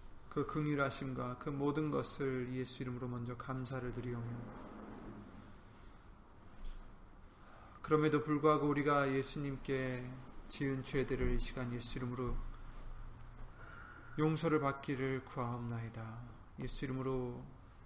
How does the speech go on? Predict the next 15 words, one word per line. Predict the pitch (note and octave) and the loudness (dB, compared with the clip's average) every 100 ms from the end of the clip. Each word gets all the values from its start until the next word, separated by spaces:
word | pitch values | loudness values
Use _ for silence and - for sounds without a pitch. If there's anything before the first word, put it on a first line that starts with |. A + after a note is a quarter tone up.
| - | -12
생명 | - E3+ E3 D#3 | -4 0 2 2
얻는 | D3 C3 | 2 0
회개를 | D#3 D3 C#3 C#3 | 0 2 2 2
얻을 | B2 B2 | 2 0
수 | - | -2
있도록 | B2+ C3 B2 B2 - | -4 -4 -6 -6 -8
예수 | - C3 | -8 -6
이름으로 | A#2+ A#2 | -6 -6
도와주시옵고, | - B2+ A#2 A#2 - B2+ - - A#2+ - - - - - - - - - - - - - - - - - - - - - - - - - - - - - - - C#3+ | -6 -6 -6 -8 -8 -8 -10 -10 -10 -8 -10 -10 -14 -16 -16 -16 -10 -8 -8 -10 -12 -12 -14 -14 -12 -10 -10 -12 -14 -14 -12 -12 -14 -14 -14 -14 -14 -14 -14 -8 -2
오직 | C#3+ D3+ C3+ - - - - - - | 2 2 2 -6 -16 -18 -18 -16 -14
시편 | - - - E3+ | -6 -4 0 0
기자와 | D3 C#3 C#3+ C#3 | 2 4 4 4
같이 | C3 B2+ - C#3 B2+ A2+ - - - - - - - - - - - - - - - - - - | 2 -2 -4 -2 -4 -6 -14 -16 -16 -16 -14 -14 -14 -16 -18 -18 -16 -16 -16 -16 -16 -16 -10 2
예수님의 | D3+ - D#3 D3+ C#3+ C#3 | 2 2 2 4 4 2
전에서 | D3 C3+ C3 B2+ C3 A#2 A#2+ | 0 2 0 0 -2 0 0